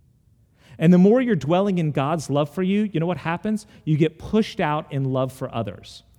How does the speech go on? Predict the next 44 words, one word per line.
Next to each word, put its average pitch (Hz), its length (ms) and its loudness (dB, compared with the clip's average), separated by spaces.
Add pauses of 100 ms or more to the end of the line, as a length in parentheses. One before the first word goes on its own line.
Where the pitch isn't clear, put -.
(280)
Not 208 320 0
loving 196 420 2
others 170 320 0
because 143 300 -2
it's 139 140 -2
the 143 100 -2
right 131 240 0
thing 127 180 -4
to 113 80 -2
do, 117 400 -4 (600)
nor 214 280 6
loving 214 360 4
others 175 260 0
because 160 380 -2
you'll 151 100 2
get 156 200 -4
something 131 360 -6
back, 127 400 -6
which 147 160 -2
is 165 100 0
what 180 160 0
most 175 300 2
of 139 80 -2
us 131 200 -4
do. 127 300 -6 (540)
It's 143 180 -2
our 160 80 0
checklist 139 720 -4
of, 117 180 -2 (240)
"Well, 139 160 -6
I 190 140 -4
invited 185 420 0
them 156 180 0
over 123 200 -2
for 123 140 -6
dinner, 127 400 -2
so - 220 -10
they 185 340 -4
now 190 200 0
need 175 200 -2
to 156 60 -2
invite 131 300 -4
me 127 140 -4
back." 107 460 -10